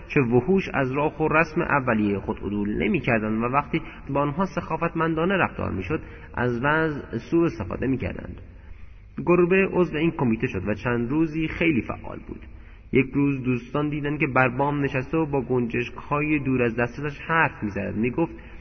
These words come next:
«حالا دیگر همهٔ حیوانات با هم دوستند و هر گنجشکی که بخواد می‌تواند پرواز کند روی پنجهٔ من بشیند.»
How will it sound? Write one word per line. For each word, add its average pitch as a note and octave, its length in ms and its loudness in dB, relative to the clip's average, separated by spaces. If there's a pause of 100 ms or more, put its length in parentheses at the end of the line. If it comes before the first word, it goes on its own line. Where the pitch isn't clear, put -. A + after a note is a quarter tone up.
(180)
«حالا F3 260 4
دیگر F3+ 240 4
همهٔ D#3+ 380 0
حیوانات D#3 440 -2
با D#3+ 80 -2
هم F3 240 -2 (160)
دوستند B2+ 560 -2 (400)
و E3+ 40 -4
هر G#3 220 2
گنجشکی F#3 460 0
که E3 120 0
بخواد F3 460 -2
می‌تواند D3+ 640 0
پرواز B2 380 -2
کند A#2+ 220 -4
روی B2 220 0
پنجهٔ B2 340 -4
من E3 200 0
بشیند.» A2+ 460 -2